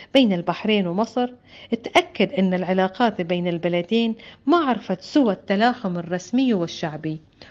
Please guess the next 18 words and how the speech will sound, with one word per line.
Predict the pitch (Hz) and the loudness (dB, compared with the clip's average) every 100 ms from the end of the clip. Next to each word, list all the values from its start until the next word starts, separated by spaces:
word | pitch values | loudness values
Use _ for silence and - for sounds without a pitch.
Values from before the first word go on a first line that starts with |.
| - - | -12 -10
والتعاون | 175 - 180 220 220 175 | -2 0 4 4 4 2
الاستراتيجي | 170 165 175 165 165 - 240 233 240 240 - - - | 0 -2 -2 0 0 2 2 2 -2 -2 -10 -20 2
في | 269 | 6
مواجهة | 254 247 254 254 294 285 - | 6 4 2 -2 -4 -6 0
كافة | 320 320 247 - | -2 0 -6 -4
المخاطر | 202 190 - 233 226 214 | -4 -2 2 2 2 0
والتحديات | 185 185 190 - 175 185 190 208 - | 0 -4 -4 -4 -2 0 2 2 0
المشتركة. | 165 165 - 156 151 165 - _ _ _ _ - - - - | -4 -6 -6 -6 -6 -12 -16 _ _ _ _ -20 -20 -20 -2
وإحنا | 208 202 196 196 - - 208 | 4 4 4 0 -2 -2 -2
في | 175 175 | -2 -2
مجلس | 180 208 202 | 0 -2 -2
النواب | 170 165 156 160 202 196 196 - - | -2 0 0 4 4 2 -2 -16 -2
ننطلق | 233 269 190 165 160 175 | 2 2 0 -4 -4 -6
من | 170 | -4
روح | 165 233 202 | 0 0 0
العلاقة | 165 147 185 208 185 | -4 0 2 2 0
الأخوية | 156 - - 175 226 226 | -6 -4 -2 0 2 0
المتجذرة | 170 165 165 214 208 156 143 | -2 -6 0 0 0 -6 -8